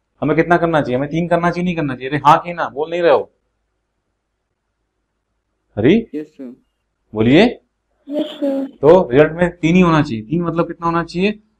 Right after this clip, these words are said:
Speaker 1: हमें तीन तक रखना है भाई साहब। यानी इन दोनों को क्या करना पड़ेगा? Round off करना पड़ेगा, नहीं करना पड़ेगा? हेलो, हमें result में तीन ही रखना है, तो हमें बाकी दो को क्या करना पड़ेगा? Round off करना पड़ेगा।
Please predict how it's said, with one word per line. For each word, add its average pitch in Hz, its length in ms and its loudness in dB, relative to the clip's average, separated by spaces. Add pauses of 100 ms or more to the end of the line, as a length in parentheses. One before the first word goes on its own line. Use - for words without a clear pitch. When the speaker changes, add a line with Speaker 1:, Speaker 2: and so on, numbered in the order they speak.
Speaker 1:
हमें 165 220 2
तीन 175 200 2
तक 175 60 -2
रखना 147 380 2
है 117 60 0
भाई 104 140 -2
साहब। 95 200 -16 (240)
यानी 147 160 2
इन 165 100 6
दोनों 165 160 4
को 160 40 -4
क्या 170 100 4
करना 165 220 2
पड़ेगा? 117 220 -4
Round 139 160 -4
off 160 140 -4
करना 170 160 -8
पड़ेगा, 175 220 -6
नहीं 175 100 -16
करना 156 200 -12
पड़ेगा? 98 260 -12 (1600)
हेलो, 156 420 2 (1400)
हमें 156 260 4
result 151 280 6
में 190 200 0
तीन 156 160 6
ही 185 100 10
रखना 151 260 6
है, 151 360 4
तो 190 440 -4 (100)
हमें 185 320 2 (160)
बाकी 117 300 2
दो 165 120 8
को 165 60 0
क्या 170 120 0
करना 170 180 2
पड़ेगा? 147 200 4
Round 147 200 2
off 175 140 2
करना 160 180 0
पड़ेगा। 143 320 0